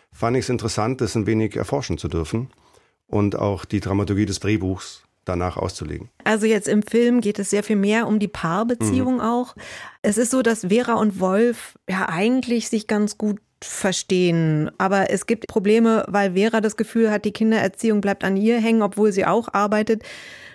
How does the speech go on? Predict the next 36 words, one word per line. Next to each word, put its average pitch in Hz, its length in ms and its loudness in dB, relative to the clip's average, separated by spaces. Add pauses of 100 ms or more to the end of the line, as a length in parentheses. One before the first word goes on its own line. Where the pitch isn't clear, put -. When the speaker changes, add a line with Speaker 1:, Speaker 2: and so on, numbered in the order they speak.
Speaker 2:
Im 220 180 4
Prinzip 254 460 0
also 220 180 2
eigentlich 226 360 -2
ein 220 280 2
größeres 262 420 -2
gesellschaftliches 185 760 0
Thema, 180 400 0
oder? 220 260 0
Die 208 220 2
Vereinbarkeit 208 640 -2
von 202 200 0
Familie 214 420 2
und 208 140 0
Beruf. 214 500 -4 (540)
Speaker 1:
Das 127 200 2
war 139 140 6
auf 135 60 -2
jeden 151 120 2
Fall 135 80 2
mein 131 160 2
Eindruck 127 380 2
und 113 40 0
mein 113 140 2
Verständnis 120 540 -2
davon, 92 400 -4
ne? 117 160 0
Weil 107 420 0
es 110 220 -4
geht 117 180 -2
zum 120 140 -2
einen 131 340 0
um 123 180 0
die 107 100 -2
Vereinbarkeit 151 840 -2
von 120 520 -2